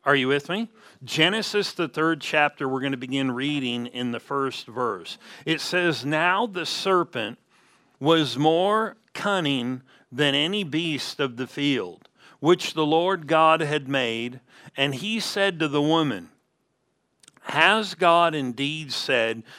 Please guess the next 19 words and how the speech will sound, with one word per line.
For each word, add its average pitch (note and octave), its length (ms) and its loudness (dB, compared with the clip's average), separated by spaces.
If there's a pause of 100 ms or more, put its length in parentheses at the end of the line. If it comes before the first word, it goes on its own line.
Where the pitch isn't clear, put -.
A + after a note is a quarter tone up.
"You D3+ 300 -2
shall A3 340 0
not G3+ 320 -2
eat D3+ 280 -2
of A#2+ 140 0
every D3+ 420 0
tree C3+ 640 -6
of B2+ 220 -4
the D3 100 -4
garden"?'" A#2+ 600 0 (520)
Now D#3 200 4
notice A3 480 0
what, F#3+ 300 0 (100)
what F3 360 2
this D#3+ 220 -2
whole F3+ 280 0
temptation D#3+ 880 -4
is C3+ 180 -2
about. B2 500 -2